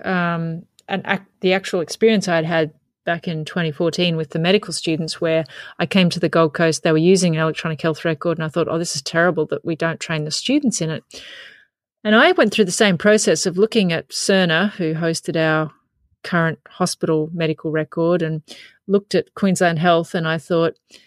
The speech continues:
you know, "This isn't gonna be a great bunch of people to work with to create a quick and nimble thing for our students to use." And so I actually embarked on the process of creating our own, and we ended up building an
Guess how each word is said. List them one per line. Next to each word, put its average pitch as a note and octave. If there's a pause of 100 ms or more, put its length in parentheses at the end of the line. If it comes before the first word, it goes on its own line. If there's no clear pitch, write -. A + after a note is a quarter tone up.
(320)
you F#3
know, F3
"This F#3+
isn't G#3+
gonna F3+
be E3
a D#3+
great E3+
bunch E3
of D#3+
people E3
to E3+
work D#3+
with D#3
to -
create D#3
a -
quick -
and D#3+
nimble D#3+
thing D#3
for D#3+
our D3
students D#3+
to D#3
use." D#3
And E3
so F3+
I E3+
actually E3+
embarked F3
on D#3+
the D3+
process D#3
of -
creating D#3
our D3+
own, E3
and D#3
we E3
ended D#3
up -
building D#3
an D3+